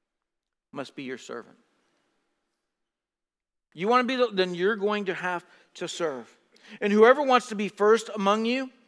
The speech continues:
must be the slave to everyone else." That I, I, I am just going to put myself in this position of humility, and I am going to serve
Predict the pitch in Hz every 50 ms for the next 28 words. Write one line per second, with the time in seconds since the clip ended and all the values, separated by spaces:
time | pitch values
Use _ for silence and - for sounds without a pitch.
0 | _ _ _ _ _ _ _ _ _ _ _ _ - _ _ _ _ _ - 190
1 | 196 190 - - 214 196 180 165 - - - 208 208 208 190 160 139 127 127 127
2 | 123 135 143 131 _ _ _ _ _ _ _ _ _ _ _ _ _ _ _ _
3 | - - 160 - 175 175 175 160 170 175 180 165 151 151 151 143 139 143 143 143
4 | 135 135 135 _ _ _ _ _ _ _ _ _ - 131 127 120 - - - -
5 | - - - - - _ _ _ _ _ _ _ _ _ _ _ _ _ _ _
6 | _ _ _ _ _ _ _ _ _ _ _ _ _ _ _ _ _ _ _ _
7 | _ _ - 165 160 175 185 190 170 185 214 220 - 170 180 208 233 247 233 214
8 | 190 202 202 - - 214 202 190 180 - - 196 233 208 220 214 220 214 190 -
9 | 208 185 180 180 180 180 175 165 - - - 165 151 143 185 214 208 214 233 226
10 | 220 190 - 190 196 185 180 175 170 165 160 - - - - - - 175 175 165
11 | 165 180 196 208 202 190 180 175 185 185 180 - - 160 139 - - - 190 190
12 | 185 180 170 160 151 147 143 143 139 127 127